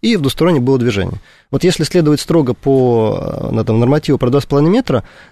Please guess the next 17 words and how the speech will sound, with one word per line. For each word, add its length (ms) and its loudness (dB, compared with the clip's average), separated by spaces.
выбор 320 0
перед 260 0
ор-, 180 0
организаторами 580 0
движения, 360 2
если 160 -2
мы 80 0
хотим 240 -2
зарегулировать 560 2
там 140 -10
парковку, 420 -6
такой. 400 0
А, 460 2
либо 460 2
оставляем 560 0
две 160 2
полосы, 500 -2